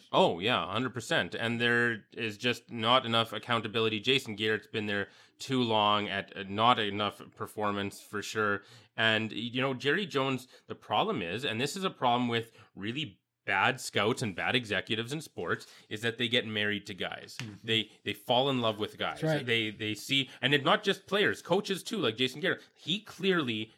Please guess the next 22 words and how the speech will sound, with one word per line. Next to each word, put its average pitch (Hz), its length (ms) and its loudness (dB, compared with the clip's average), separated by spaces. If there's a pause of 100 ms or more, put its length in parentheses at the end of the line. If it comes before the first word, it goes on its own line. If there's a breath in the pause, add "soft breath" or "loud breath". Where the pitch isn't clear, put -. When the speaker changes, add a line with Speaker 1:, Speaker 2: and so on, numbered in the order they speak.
Speaker 1:
just 131 200 -2
loves 117 360 0
Jason 127 340 0
Garrett 120 260 4
as 113 140 -2
a 113 60 -2
man, 107 320 2
and 95 120 -6
I 92 100 -4
don't 92 220 -8
blame 143 260 2
him 214 100 2
for 185 160 0
that, 151 240 6
because 120 300 -2
Jason 117 340 -2
Garrett 117 240 2
does 226 180 0
seem 180 180 2
like 143 180 2
a 135 60 2
guy 117 360 4